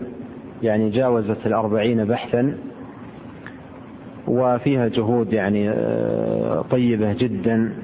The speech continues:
ويعني بعضها تميز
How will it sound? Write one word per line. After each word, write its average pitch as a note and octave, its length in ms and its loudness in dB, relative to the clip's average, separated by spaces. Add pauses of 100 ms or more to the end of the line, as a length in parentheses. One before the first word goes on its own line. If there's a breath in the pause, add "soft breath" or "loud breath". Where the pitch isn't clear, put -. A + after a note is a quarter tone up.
(540)
ويعني C2+ 1800 0
بعضها A2 420 0
تميز A2 580 2